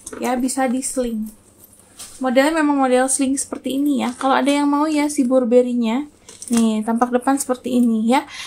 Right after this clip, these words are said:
Kasih aku ini di harga tujuh ratus tiga puluh ribu ya, tujuh tiga puluh. Kemudian berikutnya, Kak, aku punya Mulberry warnanya warna hijau botol. Ya, ini warnanya hijau botol ya, Kak, tuh.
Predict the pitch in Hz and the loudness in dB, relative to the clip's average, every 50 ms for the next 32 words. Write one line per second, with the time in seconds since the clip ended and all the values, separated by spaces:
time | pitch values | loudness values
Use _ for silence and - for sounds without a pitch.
0 | - - - 302 302 - 302 - - 302 - - 330 330 320 339 320 302 294 294 | -4 2 4 4 4 4 2 2 2 2 2 0 0 0 0 2 2 4 4 4
1 | 285 285 269 262 262 269 247 254 294 320 311 311 285 247 233 254 247 247 240 247 | 4 4 2 2 2 2 2 2 2 2 2 0 0 0 2 2 2 2 2 0
2 | - 285 294 - 277 233 240 226 226 226 226 226 220 220 214 208 202 208 220 - | 0 -2 -2 0 0 2 2 0 0 0 -4 -4 -2 -2 -4 -4 -6 -6 -6 -4
3 | 220 254 302 302 - 262 247 233 269 294 294 254 208 226 214 214 - - - - | -2 -2 -2 -2 0 -2 0 0 0 -2 -2 -4 -4 -4 -6 -6 -8 -14 -14 -16
4 | - - - - - - - - - - - - - - - - _ _ _ _ | -16 -16 -18 -20 -20 -18 -16 -16 -16 -16 -18 -20 -20 -20 -20 -20 _ _ _ _
5 | _ _ _ _ - - - - - _ _ - - - - - - 285 294 285 | _ _ _ _ -16 -16 -16 -18 -20 _ _ -20 -20 -18 -8 -4 0 0 2 2
6 | 302 320 311 294 320 359 359 - - - 320 311 - 311 302 302 311 330 339 339 | 0 0 -2 -2 -2 -2 -2 -2 -4 -6 -6 -8 -6 -6 -6 -6 -6 -6 -6 -6
7 | - - 349 359 - 320 320 359 339 339 330 320 311 311 302 302 302 302 269 269 | -6 -6 -6 -6 -8 -8 -10 -12 -10 -6 -4 -4 -2 0 0 2 2 2 2 2
8 | 285 277 285 285 294 294 294 285 269 254 254 254 247 254 254 254 277 294 285 269 | 2 2 2 2 0 0 0 0 0 -2 -2 -2 0 0 0 0 0 0 0 0
9 | 254 240 240 240 240 254 262 269 269 - - - - 240 220 214 - 247 240 240 | 0 0 0 0 2 2 2 2 0 -2 -6 -8 -6 -6 -4 0 2 2 2 4
10 | 233 202 226 226 226 226 - 254 254 247 226 196 175 170 - - - 127 - - | 2 2 2 0 0 0 0 2 2 2 2 0 -4 -6 -10 -16 -20 -20 -20 -20
11 | - - - - - - 220 214 - - 247 269 294 320 311 294 277 269 277 285 | -20 -20 -20 -14 -8 -4 -2 -2 0 2 4 4 4 4 4 4 4 4 2 0
12 | 311 302 302 254 226 254 247 240 226 240 240 233 - 277 277 277 247 220 220 220 | 2 2 2 2 4 4 4 4 4 2 0 0 0 0 2 2 2 0 -2 -2
13 | 247 240 - - _ - 202 202 190 190 190 | -4 -6 -6 -8 _ -10 -10 -8 -8 -10 -16